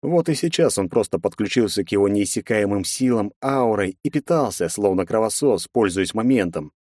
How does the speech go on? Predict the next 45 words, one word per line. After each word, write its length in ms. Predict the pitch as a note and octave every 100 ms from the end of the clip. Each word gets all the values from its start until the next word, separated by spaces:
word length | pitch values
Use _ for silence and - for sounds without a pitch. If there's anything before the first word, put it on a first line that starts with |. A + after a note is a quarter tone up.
| _ _ -
Поэтому 380 | F3 E3+ D#3
я 120 | D3+ D#3
и 60 |
не 80 | E3
мог 240 | F3 C#3
пробить 320 | - G#2 G#2 G2+
его 120 | G#2+
защиту. 520 | C3 - G#2+ E2+ - _ _ _ -
Она 240 | G2+ F#2+
мне 160 | F#2+ G2
просто 300 | A#2 - G#2+
не 80 |
по 120 | A2+ C3+
зубам. 420 | D#3+ D#3 E2 - _ _ _ -
Герцен, 480 | F#2+ G2+ E2+ F#2+
увидев 360 | F#2+ G2 F2+ E2
всё 240 | - G#2
в 40 | F2+
моих 260 | F#2 F#2
глазах, 420 | F2 G2 G2 A#2 E2+
зловеще 500 | G2+ G2 G2 - G#2
улыбнулся. 680 | A2+ A2+ B2 F2 - C#2+ _ _ _ _ _ _ _
А 100 | F3+
потом 320 | F3 F3 F3 D3+
сотворил 400 | B2 A#2+ A#2+ F#2+
такое, 580 | G2 B2+ C#3 G2+ D#2 -
от 140 | A2 E2
чего 300 | - G2 G2
мне 160 | F#2+
стало 300 | - G2+ F#2
не 140 | F2+ F2+
по 120 | G2+
себе. 460 | - A#2+ A2 D2 - _ _ _ _ _ _ _ _ _ _ -
Он 320 | G#2 A2 F#2
одним 340 | F2+ G#2 G2
движением 640 | F2 G2 F#2+ A#2 G#2 G2
скрутил 520 | E2+ - A2+ - B2+ A2
в 80 |
тонкую 640 | - - D#3+ C3+ - C3 C3
ниточку 480 | C#3 C3+ B2+ -
чёрной 440 | A#2+ - C3 A#2+ B2
тучи 360 | - D3 -
над 180 | F#2 F#2
моей 240 | F#2 G#2 F2
головой, 560 | G2 A#2+ C3+ F#2+ D2+